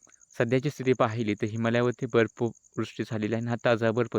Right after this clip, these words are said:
तुम्हाला या ठिकाणी गुलाबी रंगात दिसत असेल. आणि उत्तरेकडचे थंड वारे राज्याकडे विदर्भाच्या मार्गाने हे पोहोचू लागलेले आहेत. अरबी समुद्रातले वारे जे होते ते फक्त आता दक्षिण भारतापुरतेच मर्यादित राहिलेले, अ, सॉरी,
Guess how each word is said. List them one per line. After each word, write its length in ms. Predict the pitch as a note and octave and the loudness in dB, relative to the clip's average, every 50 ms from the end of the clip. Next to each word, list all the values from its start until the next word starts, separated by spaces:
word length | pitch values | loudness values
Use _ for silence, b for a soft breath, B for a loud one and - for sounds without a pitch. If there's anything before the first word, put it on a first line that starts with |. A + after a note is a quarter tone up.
| G2 | -2
तुम्हाला 280 | - G#2+ G#2+ A2 G#2+ G#2+ | -2 -2 -2 0 0 0
या 80 | G#2 G2 | 0 -2
ठिकाणी 280 | A2 G2+ - A#2+ C3 | -2 -4 -6 -6 -6
गुलाबी 380 | B2 - A2+ G#2 G#2 G2+ G#2 A2 | -2 0 2 2 2 4 2 2
रंगात 280 | G2+ F#2+ F#2+ G2+ G2+ G2+ - | 0 0 0 -2 -2 -2 -2
दिसत 280 | G2 - G2 F2 - | -4 -4 -4 -4 -4
असेल. 180 | - - - - - _ _ _ _ b b b b b b b b b b b b b | -6 -6 -6 -10 -10 _ _ _ _ b b b b b b b b b b b b b
आणि 200 | - B2 B2+ C#3 - - | -2 -2 0 -2 -2 -4
उत्तरेकडचे 600 | C3 - _ - C3 C3+ B2+ - C#3+ C3+ - D3+ C3+ - | -8 -6 _ 0 2 2 2 2 0 0 0 -4 -6 -6
थंड 240 | A#2+ A#2+ B2 A2+ A#2 | -8 -6 -4 -2 0
वारे 300 | G#2+ G#2+ G#2 G2+ G#2 - - | 2 2 2 2 0 -2 -2
राज्याकडे 500 | A2 G#2 G2+ - - A2+ G#2+ - A2+ A#2+ | -2 -2 -2 -2 -2 -6 -4 -4 -2 -2
विदर्भाच्या 540 | A2 G#2+ G2+ - G#2+ A2 A#2 A#2 A2 - B2 | -2 -2 -2 -2 -2 0 0 0 0 0 0
मार्गाने 520 | A#2+ A2 G#2 G2 G#2 - A#2 G#2+ - - - _ _ _ _ _ _ - | 0 0 0 0 0 -2 -2 -2 -4 -6 -10 _ _ _ _ _ _ -2
हे 160 | A2+ A#2 B2 - _ - | -2 0 -2 -4 _ -2
पोहोचू 280 | A2 G2+ G2 - - A2+ | 0 0 0 0 0 2
लागलेले 420 | G#2 F#2+ F2+ - F2 F#2+ F#2 F2+ | 2 2 2 0 0 0 2 2
आहेत. 320 | F2 F2+ A2 - - _ _ _ _ _ b b b b b - | 2 0 -2 -6 -8 _ _ _ _ _ b b b b b -4
अरबी 240 | A2 G#2+ G#2+ A#2 | -2 0 0 0
समुद्रातले 440 | A2+ - B2 A2+ A2+ A2 - B2 A#2+ | 0 0 2 2 2 2 2 2 2
वारे 260 | A#2 A2+ G#2+ G#2+ A2 | 4 4 4 4 2
जे 100 | G#2 A2 | 0 -2
होते 280 | G#2+ A#2 B2+ A#2 A2 G#2 | -4 -2 -2 0 0 0
ते 100 | G2 A#2 | 0 -2
फक्त 200 | G#2+ A#2 A2 - | -6 -8 -4 -4
आता 100 | A#2 A2+ | -6 -4
दक्षिण 340 | A2+ - G2+ - - A#2+ A2+ | -2 -2 -4 -2 -2 -4 -2
भारतापुरतेच 640 | A2 G#2 G#2 G2 A2+ A2 G#2+ B2 A2 G#2 - A2+ - - | -2 -2 0 2 0 0 2 0 -2 -2 -2 -4 -4 -4
मर्यादित 380 | A2+ G#2+ G#2 G#2+ G#2+ G2+ A2+ G2+ - - | -4 -2 0 0 0 0 0 -2 -2 -2
राहिलेले, 400 | G#2+ G#2 G#2 G#2 G#2 G2+ G2+ G#2+ - - _ - | -4 -2 0 2 2 4 4 2 0 -2 _ 0
अ, 100 | A2 G2+ | 0 2
सॉरी, 220 | - - - - | 2 0 -2 -2